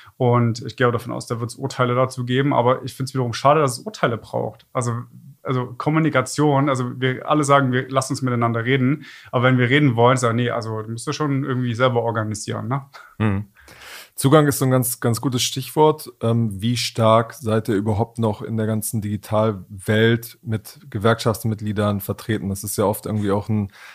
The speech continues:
Speaker 2: eine Kritik, die dann immer kommt und sagt so, hier, ihr geht nur auf Stimmfang, ihr,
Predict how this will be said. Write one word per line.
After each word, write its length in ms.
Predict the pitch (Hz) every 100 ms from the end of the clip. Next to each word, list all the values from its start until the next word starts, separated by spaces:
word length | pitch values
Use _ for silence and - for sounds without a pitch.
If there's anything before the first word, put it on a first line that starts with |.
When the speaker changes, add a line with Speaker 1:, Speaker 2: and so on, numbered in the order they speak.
| -
Speaker 2:
eine 200 | - 104
Kritik, 400 | 98 120 - 127
die 80 | 123
dann 180 | 117 113
immer 240 | 110 110
kommt 300 | 107 110 107
und 80 | 101
sagt 240 | 98 101 -
so, 160 | 107
hier, 240 | 98 110 107
ihr 60 |
geht 160 | 98 113
nur 140 | 110
auf 120 | 107 -
Stimmfang, 680 | - 113 107 - 104 101
ihr, 200 | 95 101